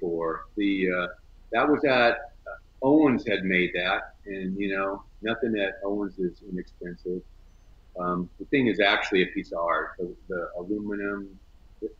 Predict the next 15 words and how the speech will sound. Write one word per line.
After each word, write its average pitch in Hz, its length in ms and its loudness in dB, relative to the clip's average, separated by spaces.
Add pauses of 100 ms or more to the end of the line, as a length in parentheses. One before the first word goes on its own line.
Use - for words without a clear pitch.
(160)
construction 107 680 -4
of 95 120 -6
this 98 160 -6
thing 101 200 -6
is 92 120 -6
amazing. 90 840 -6 (420)
It's 82 160 -8
all 101 340 4
automated. 90 640 0
Kerry 95 280 0
Pollack 90 420 -2
did 90 160 -4 (100)
the, 87 180 -8 (260)
uh, - 960 -20
um, - 60 -18